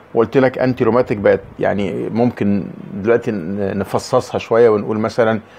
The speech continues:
إن في أوستيو أرثرايتس، إن في، آه، روماتيك أرثرايتس، إن في جاوتي أرثرايتس،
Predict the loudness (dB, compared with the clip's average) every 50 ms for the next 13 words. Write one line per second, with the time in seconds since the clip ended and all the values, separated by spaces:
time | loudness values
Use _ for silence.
0 | -20 -20 -20 -14 -8 -6 -4 -4 -2 0 0 2 2 0 0 0 0 0 0 0
1 | 0 2 2 2 2 0 -4 -6 -6 -8 -8 -6 -4 -4 -2 -4 -4 -4 -4 -4
2 | -2 0 2 2 2 2 2 2 0 2 2 2 2 2 2 0 0 0 -2 -4
3 | -4 -4 -4 -4 0 0 0 0 2 0 -4 -4 -4 -8 -14 -18 -20 -20 -20 -20
4 | -20 -16 -10 -6 -6 -6 -4 -2 0 0 2 4 4 4 4 4 2 0 0 0
5 | 0 -2 -2 0 2 2 2 2 0 -4 -4 -4 -8 -14 -16